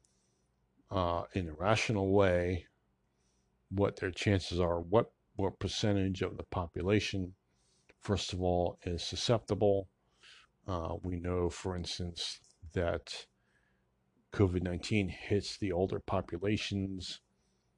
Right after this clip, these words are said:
the hardest, and then also those with pre-existing conditions such as high blood pressure and, uh, diabetes and, and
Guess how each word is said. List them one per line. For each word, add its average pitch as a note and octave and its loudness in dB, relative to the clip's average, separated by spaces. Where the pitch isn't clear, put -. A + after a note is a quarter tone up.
the F#2+ -2
hardest, G#2 6
and F2+ -4
then F2 -4
also F#2+ 2
those F#2+ 2
with F2 -2
pre-existing F#2 0
conditions F2+ -4
such - -8
as F#2 -10
high F#2+ 4
blood F#2 2
pressure E2+ -2
and, E2 -6
uh, F#2+ -10
diabetes F#2 2
and, F#2+ -8
and E2 -4